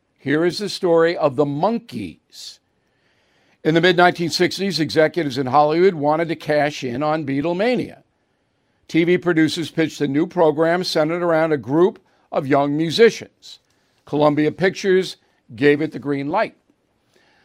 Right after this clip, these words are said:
Rather than focusing on a band that already existed, the studio decided to create its own.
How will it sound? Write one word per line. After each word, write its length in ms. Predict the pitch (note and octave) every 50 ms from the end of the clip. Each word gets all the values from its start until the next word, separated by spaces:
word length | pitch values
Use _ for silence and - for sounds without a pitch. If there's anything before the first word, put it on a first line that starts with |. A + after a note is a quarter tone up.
| _ _ _ _
Rather 320 | - D#3+ G3+ A#3 A#3 A#3
than 200 | G3+ F3 F3+ D#3
focusing 600 | - - G3+ A3+ B3 F#3+ G3+ D#3 - F3+ E3+ E3
on 120 | E3 D#3+ D3+
a 40 |
band 400 | C3+ A#2 E3+ F3+ G3 G3+ G3+ F#3
that 140 | E3 D#3 D3
already 500 | D3 C#3+ C#3 C#3 C#3 D#3 E3+ E3 D3+ C#3+
existed, 680 | C#3 B2 G#2 F#2+ C3+ G3+ A#3+ - - - D#3 D3+ E3
the 100 | D#3 D#3+
studio 420 | D3+ - - A3 A#3+ B3+ A#3 G#3+ G3
decided 500 | E3 D3+ - - D#3+ D3+ D3+ D#3+ E3+ D#3
to 80 | F3+
create 400 | E3+ - E3 F3 E3 E3 D#3+ D#3
its 140 | D#3+ D3+ -
own. 260 | A3 A3+ G3+ D3+ -